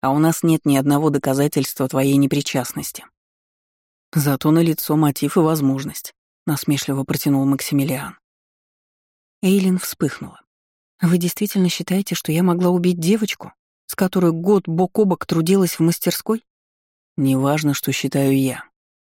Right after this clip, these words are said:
Уэстон уже дал понять, что поставленная на кон репутация невесты графа — весомый повод, чтобы заткнуть рот маленькой нахалки раз и навсегда».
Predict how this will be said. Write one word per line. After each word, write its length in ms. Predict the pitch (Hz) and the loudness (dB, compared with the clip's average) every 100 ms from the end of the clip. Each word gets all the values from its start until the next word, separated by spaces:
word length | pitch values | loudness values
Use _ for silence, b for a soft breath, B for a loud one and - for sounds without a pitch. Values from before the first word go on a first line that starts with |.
| _ | _
Уэстон 440 | 151 143 170 - 156 | -2 0 0 2 2
уже 180 | 151 156 | 2 2
дал 240 | 165 156 | 2 0
понять, 340 | 135 139 147 | 0 2 2
что 160 | - 127 | 0 -6
поставленная 680 | - 131 - 151 151 143 139 | -6 -6 -2 0 2 2 2
на 160 | 143 | 2
кон 180 | 143 139 | 0 0
репутация 580 | 135 - 135 143 - 143 | 0 -2 -2 -2 -2 0
невесты 440 | 135 135 143 - | 2 2 0 -2
графа — 420 | 139 139 160 - - _ _ _ _ | -2 0 -2 -6 -20 _ _ _ _
весомый 480 | - 143 - 185 160 | -4 -2 0 2 4
повод, 300 | - 180 156 | 2 2 0
чтобы 260 | - 147 139 | 0 0 2
заткнуть 500 | 139 135 160 147 - | 0 2 2 2 2
рот 240 | 156 170 | 0 2
маленькой 480 | 143 147 147 139 143 | 2 2 2 2 2
нахалки 500 | 143 151 156 147 - | 2 2 -2 -2 -2
раз 240 | 135 135 143 | -2 0 0
и 40 | |
навсегда». 500 | 139 - 143 143 - | 0 0 -2 -2 -8